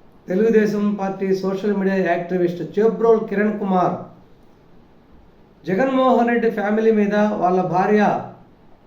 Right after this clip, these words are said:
వైఎస్ భారతి మీద చేసినటువంటి అనుచిత వ్యాఖ్యలతో రాష్ట్రం ఉలిక్కిపడింది.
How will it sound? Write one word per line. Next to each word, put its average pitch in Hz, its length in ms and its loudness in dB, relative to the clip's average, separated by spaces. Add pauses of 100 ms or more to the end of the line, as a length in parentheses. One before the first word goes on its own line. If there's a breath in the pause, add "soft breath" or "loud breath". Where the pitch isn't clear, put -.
(300)
వైఎస్ 202 420 0
భారతి 208 400 0
మీద 190 340 -4
చేసినటువంటి 175 640 -2 (180)
అనుచిత 220 460 -4
వ్యాఖ్యలతో 170 1080 -2 (760)
రాష్ట్రం 185 480 -4
ఉలిక్కిపడింది. 156 800 -6